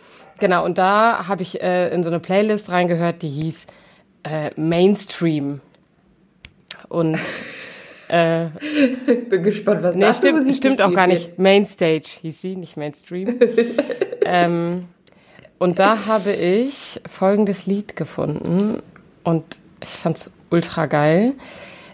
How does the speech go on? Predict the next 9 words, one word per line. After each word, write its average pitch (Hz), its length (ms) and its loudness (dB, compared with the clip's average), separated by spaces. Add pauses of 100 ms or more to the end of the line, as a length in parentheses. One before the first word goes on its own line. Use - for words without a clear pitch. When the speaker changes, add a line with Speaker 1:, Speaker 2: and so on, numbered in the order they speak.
(140)
Speaker 1:
Ähm, 175 720 2 (1120)
Low 190 640 6 (160)
heißt 165 320 0
es. 277 400 0 (1500)
Speaker 2:
Ja. 180 380 -2 (180)
Speaker 1:
Von, 185 600 2 (260)
also 156 380 -4 (100)
das - 360 -16 (640)
ist 180 140 -6